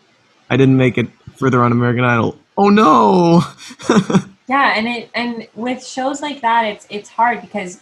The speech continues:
Speaker 2: you'll see twenty really talented musicians who are so different. They're all unique. There's
Speaker 1: Yeah.
Speaker 2: no way they're all gonna win, you know? And it's, it's really not a test to how good you are at performing. I think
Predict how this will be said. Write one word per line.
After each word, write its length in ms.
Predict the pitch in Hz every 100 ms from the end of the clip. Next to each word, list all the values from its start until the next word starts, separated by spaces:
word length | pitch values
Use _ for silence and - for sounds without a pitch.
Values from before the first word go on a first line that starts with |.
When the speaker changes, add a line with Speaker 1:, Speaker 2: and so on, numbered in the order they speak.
| -
Speaker 2:
you'll 200 | 214 240
see 400 | - 254 240 233 _ _ _ _ _ _ _
twenty 500 | - 220 220 214 202 202 190
really 500 | 220 220 208 202 - _
talented 580 | - 208 196 185 202 185
musicians 600 | 180 185 196 202 180 -
who 100 | 208
are 80 | 202
so 460 | - 277 285 240 -
different. 400 | 247 285 - -
They're 160 | 196 233
all 140 | 277
unique. 460 | 269 214 220 - - _ _ _
There's 140 | 240 269
Speaker 1:
Yeah. 100 | 285
Speaker 2:
no 100 | 269
way 220 | 254 294 302
they're 160 | 180
all 160 | 160 160
gonna 180 | 156 -
win, 240 | - -
you 120 | 208
know? 240 | 196 202 208
And 320 | 202 202 190
it's, 340 | 202 - - - _ _ _
it's 200 | 208 208
really 260 | 220 240 226
not 160 | 190 175
a 60 |
test 380 | - 208 196 -
to 60 | 180
how 260 | 196 185
good 220 | 180 185 190
you 140 | 175
are 120 | 170
at 160 | 165 -
performing. 500 | 175 - 190 190 175
I 160 | 156 175
think 320 | 185 180